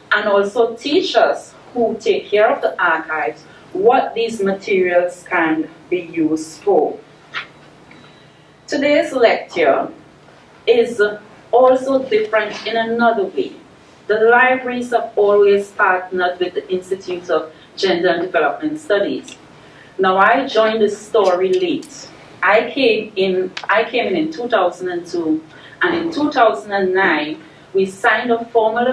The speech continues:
agreement with the Institute of Gender Studies to create this Making of Caribbean Feminisms collection. But prior to that, we had a number of librarians,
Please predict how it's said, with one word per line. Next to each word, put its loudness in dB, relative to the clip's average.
agreement -2
with -8
the -12
Institute -6
of -6
Gender -2
Studies -4
to -4
create 0
this -6
Making -2
of -4
Caribbean -2
Feminisms -6
collection. -4
But 0
prior 4
to -6
that, -2
we 0
had 2
a 4
number 4
of 2
librarians, 0